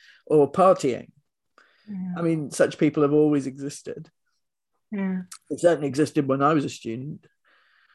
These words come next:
Speaker 1: And
Speaker 2: <laughs>
Speaker 1: you were much freer to be, to be completely blow off your work in those days because you got a grant, there weren't any fees.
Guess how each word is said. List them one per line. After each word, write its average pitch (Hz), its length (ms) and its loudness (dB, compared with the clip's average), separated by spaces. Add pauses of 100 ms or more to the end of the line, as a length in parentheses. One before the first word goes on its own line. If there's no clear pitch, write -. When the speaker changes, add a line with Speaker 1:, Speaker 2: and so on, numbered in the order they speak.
(880)
Speaker 1:
And 156 320 2
Speaker 2:
<laughs> - 0 -
Speaker 1:
you 233 260 0
were - 260 0
much - 140 -6
freer 208 400 6
to - 140 -8
be, 160 560 2
to 180 120 0
be 160 340 2
completely 170 460 2
blow 147 260 4
off 151 140 -2
your 147 100 2
work 143 280 2
in 139 140 -8
those 135 280 -6
days 131 240 2
because 151 340 -6
you 147 100 -6
got 147 120 4
a 143 60 2
grant, 151 460 4
there 139 120 0
weren't 147 240 2
any 131 140 -8
fees. 147 640 -4